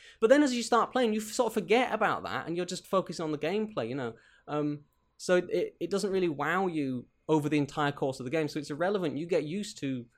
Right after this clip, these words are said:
whatever it is, unless it looks really, really terrible. Or, like, it's inconsistent. If it's inconsistent, that's the worst, 'cause then it, it's dragging you out, 'cause it's, it's every now and then it's reminding you that it's just a shitty looking game, not reality. But it, it wa-, inside the house, it's fairly consistent, and it doesn't,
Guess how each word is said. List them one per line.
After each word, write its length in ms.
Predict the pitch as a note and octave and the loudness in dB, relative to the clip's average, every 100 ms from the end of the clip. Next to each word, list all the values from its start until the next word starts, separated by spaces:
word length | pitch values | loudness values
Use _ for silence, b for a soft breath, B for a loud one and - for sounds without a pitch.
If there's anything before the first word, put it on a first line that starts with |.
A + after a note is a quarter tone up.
| _ - | _ -4
whatever 360 | D3 C#3+ C3 | -2 0 -2
it 100 | B2+ | -2
is, 180 | F3 C#3 | 0 0
unless 260 | B2+ D#3+ D#3+ | 0 -2 -4
it 80 | |
looks 120 | B2+ A#2+ | -8 -8
really, 280 | B2 D3+ | -2 0
really 260 | B2+ D#3+ C3 | 2 0 -2
terrible. 480 | - F#2 F2+ D#2+ - b b b _ | -4 -6 -6 -10 -16 b b b _
Or, 340 | A#2+ A#2 A2+ | -2 0 -2
like, 180 | A#2 A2 | -2 -2
it's 260 | B2 B2+ B2+ | -2 0 4
inconsistent. 580 | C#3+ C3+ C3 - - B2 | 4 2 -4 -6 -4 -4
If 80 | |
it's 100 | D#3 | 2
inconsistent, 480 | A3 G#3 F#3 F3+ C3 | 2 2 -2 -4 -4
that's 140 | A#2+ A2+ | -4 -6
the 60 | |
worst, 220 | A#2+ A#2 - | -2 -2 -2
'cause 100 | A#2+ | -2
then 160 | C3+ | 0
it, 100 | B2+ | 0
it's 180 | A2+ G#2 | -6 -10
dragging 380 | - A#2+ A#2+ A#2 | -2 -2 0 -2
you 100 | A2+ | -2
out, 200 | A2 - | -4 -6
'cause 140 | A2+ | -10
it's, 120 | A2 A#2 - | -10 -12 -8
it's 300 | A#2+ - - _ _ | -6 -6 -14 _ _
every 200 | B2+ C3+ | -4 -2
now 100 | C#3 | 0
and 80 | B2+ | 0
then 60 | B2+ | -2
it's 80 | A#2+ | -2
reminding 480 | A#2 A#2 B2 A#2+ | 0 2 2 0
you 80 | A2+ | -2
that 160 | G#2+ G#2+ | -2 -4
it's 160 | G#2 | -8
just 160 | - - | -16 -14
a 40 | |
shitty 280 | G#2 - G#2 | -10 -8 -6
looking 240 | G#2 G#2+ G#2 | -8 -8 -6
game, 340 | G#2+ G2+ G#2 | -4 -6 -8
not 140 | A2 - | -10 -8
reality. 480 | A2 G#2 G#2 G2 G2 b b b | -8 -4 -4 -8 -12 b b b
But 280 | D3+ C#3 A2 b b - | 4 4 2 b b -6
it, 160 | D#3+ | -4
it 140 | - F3 | -2 2
wa-, 100 | F#3+ | 4
inside 460 | G3+ A3+ A3 G#3+ | 4 2 4 2
the 60 | G#3+ | 2
house, 260 | F#3+ G3+ F#3+ | 0 -2 -2
it's 120 | - | -6
fairly 340 | - E3+ E3 | 0 2 2
consistent, 460 | - C3+ D3+ D#3 D3 | -2 -6 -6 -8 -8
and 80 | A#2 | -6
it 40 | |
doesn't, 220 | C3 C#3 | -4 -6